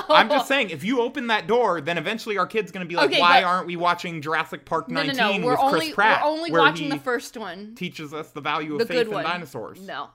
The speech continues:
Speaker 2: Anyways, so this movie was okay. Wasn't as good as I thought,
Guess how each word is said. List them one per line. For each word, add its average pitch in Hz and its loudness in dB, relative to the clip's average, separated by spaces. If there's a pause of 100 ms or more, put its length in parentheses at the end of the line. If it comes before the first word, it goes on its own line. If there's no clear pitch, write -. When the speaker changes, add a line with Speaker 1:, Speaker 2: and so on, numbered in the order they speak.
(280)
Speaker 2:
Anyways, 190 -10 (100)
so 196 -6 (260)
this 277 -16
movie 277 -8
was 240 -6
okay. 185 -12
Wasn't 220 -8
as 202 -10
good 202 -10
as 185 -14
I 180 -12
thought, 175 -8